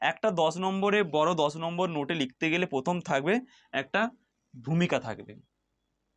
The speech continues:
ঠিক আছে? তারপরে কি থাকবে? মূল বিষয়বস্তু থাকবে, ঠিক আছে? দ্বিতীয় মূল বিষয়বস্তু, তৃতীয় হচ্ছে সমালোচনা, চতুর্থ হচ্ছে উপসংহার।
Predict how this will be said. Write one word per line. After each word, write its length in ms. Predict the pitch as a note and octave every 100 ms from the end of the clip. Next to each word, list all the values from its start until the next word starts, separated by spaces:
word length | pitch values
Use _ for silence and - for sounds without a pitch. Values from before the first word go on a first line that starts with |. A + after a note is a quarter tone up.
| -
ঠিক 180 | F3+ F#3
আছে? 220 | F#3 G#3 B3+ _ - _ -
তারপরে 340 | D#3 F3 G3+
কি 120 | G3+
থাকবে? 160 | G#3+ G#3
মূল 360 | F#3 E3 G#3+ F3+
বিষয়বস্তু 560 | D3+ G#3+ G3+ D#3+ -
থাকবে, 340 | C#3 A2 G2+ G#2+ - _ _ _ _ _ _
ঠিক 180 | F3+ F3
আছে? 240 | E3+ G3+ G#3 _ _ - - _ _ -
দ্বিতীয় 320 | C3 F#3+ A3
মূল 280 | G#3+ F3 F#3+
বিষয়বস্তু, 680 | C#3+ C#3 E3+ F3 - G3 G#3 - _ _
তৃতীয় 440 | - G3 G3+ G#3+ A3
হচ্ছে 300 | A3 A3 A3
সমালোচনা, 840 | - C3+ B2 D3 D#3+ F3+ F#3 G#3+ _ _ _ _ _ _ _
চতুর্থ 340 | D#3+ F#3 G3+
হচ্ছে 240 | G#3 G3+ A3+
উপসংহার। 680 | - C3+ - C3 A#2 A2